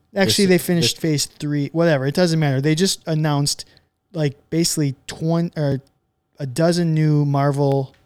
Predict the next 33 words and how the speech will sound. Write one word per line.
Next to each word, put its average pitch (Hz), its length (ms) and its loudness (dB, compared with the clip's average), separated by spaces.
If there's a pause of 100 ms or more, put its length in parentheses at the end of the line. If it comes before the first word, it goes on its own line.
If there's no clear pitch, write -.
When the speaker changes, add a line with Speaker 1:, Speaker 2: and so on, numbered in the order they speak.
(200)
Speaker 1:
things. 117 680 -8 (120)
Speaker 2:
Okay. 139 380 -8 (760)
Speaker 1:
A 156 60 -10
lot 151 280 0
Speaker 2:
A - 20 4
Speaker 1:
of 165 80 -2
things. 165 280 0
Speaker 2:
dozen? 170 200 -4 (1120)
Speaker 1:
Literally 165 460 2
a 131 80 0
dozen. 135 360 0
And 151 180 -2
then, 156 100 2
Speaker 2:
Okay. 160 60 2
Speaker 1:
like, 143 180 0
ten 165 340 0
Star 147 320 -2
Wars. 123 400 -6 (540)
Speaker 2:
Ten 165 420 -2
Star 139 320 -4
Wars? - 340 -14 (420)
Speaker 1:
Like, 143 180 -8 (220)
yeah. 135 300 -4 (200)
Movies 156 460 0
and 151 280 -2
or, 143 540 0
um, 147 140 -8
well, 147 340 0
uh, 147 160 -8
mostly, 151 640 -2
like, 127 380 -6 (520)
how 151 220 2
Mandalorian 143 800 0